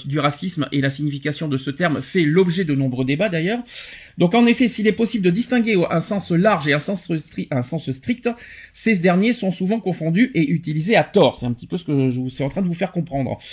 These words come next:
Donc, les idéologies qui classent l'être humain de différentes races biologiques comportant des caractéristiques mentales génétiques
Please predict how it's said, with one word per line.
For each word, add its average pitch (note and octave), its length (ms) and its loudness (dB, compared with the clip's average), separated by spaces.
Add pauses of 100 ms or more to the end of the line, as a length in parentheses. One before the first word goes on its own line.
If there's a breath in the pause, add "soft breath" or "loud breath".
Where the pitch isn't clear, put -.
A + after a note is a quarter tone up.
(360 loud breath)
Donc, F3 160 4
les G#3+ 180 4
idéologies B3 540 4
qui G3+ 100 -6
classent G3+ 300 2
l'être G#3 280 0
humain G#3+ 280 2
de D3 100 0
différentes G3 560 0
races D#3+ 440 0
biologiques F#3 680 0
comportant G#3 540 -2
des C#3+ 120 -2
caractéristiques F#3+ 720 -2
mentales D#3+ 560 2
génétiques F#3 540 -4